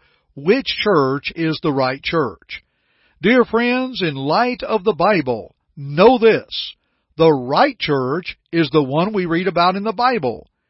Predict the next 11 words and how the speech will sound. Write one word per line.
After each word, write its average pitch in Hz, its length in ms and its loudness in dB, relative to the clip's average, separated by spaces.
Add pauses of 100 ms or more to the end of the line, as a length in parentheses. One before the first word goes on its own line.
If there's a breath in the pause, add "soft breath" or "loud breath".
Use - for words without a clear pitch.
(360)
Jesus 220 680 0
said 226 160 2
he 214 80 -4
would 202 180 2
build 196 280 4
his 208 200 -2
church 156 560 0
in 143 120 -8
Matthew 160 380 -6
sixteen 190 540 -6
eighteen. 156 540 -8